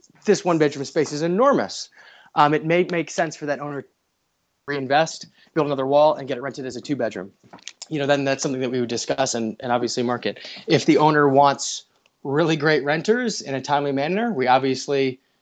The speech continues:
we bring the rents down or we start offering three months rent. If the owner, you know, doesn't at all want to pay a broker's fee, that's something that we discuss, and that can be a goal, and then we can, we can adjust the rent or adjust the plan accordingly. Um, I guess, I guess, like,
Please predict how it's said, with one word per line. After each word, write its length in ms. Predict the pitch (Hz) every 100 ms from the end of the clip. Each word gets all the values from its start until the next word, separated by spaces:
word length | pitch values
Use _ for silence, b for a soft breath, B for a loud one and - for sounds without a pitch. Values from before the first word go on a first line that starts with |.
| _
we 80 | 156
bring 200 | 139 143
the 80 | 135
rents 260 | 131 131 -
down 340 | 151 170 190
or 60 | 135
we 80 |
start 220 | 123 135 135
offering 380 | 135 131 127
three 200 | 120 139
months 260 | 131 127 117
rent. 240 | 127 98 - b b b b
If 240 | 160 139 -
the 160 | 143
owner, 680 | 147 151 143 139 135 135 131 _ _ _ _ _ _ _ _ -
you 100 | 147
know, 100 | 127
doesn't 400 | 113 143 147 127
at 120 | 139
all 120 | 143
want 140 | 147 143
to 60 |
pay 200 | 139 143
a 60 | 135
broker's 400 | 147 143 185 -
fee, 320 | 220 240 233 -
that's 600 | 135 135 - - - _ _ _ _
something 320 | - 135 147
that 100 | 147
we 100 | 143
discuss, 420 | 139 139 165 127 131
and 80 | 123
that 80 |
can 100 | 135
be 140 | 127 127
a 60 |
goal, 220 | 120 127 135
and 120 | 131
then 80 | 131
we 100 | 135
can, 260 | 131 123 b b b
we 80 | 131
can 100 | 127
adjust 300 | 120 139 -
the 80 | 139
rent 120 | 127
or 40 |
adjust 280 | 120 131 -
the 60 | 117
plan 240 | 139 127
accordingly. 540 | 113 131 123 117 104 _ b b b -
Um, 340 | 127 123 120
I 80 | 180
guess, 440 | 247 262 - - - _
I 120 | -
guess, 240 | 170 247 -
like, 320 | 175 135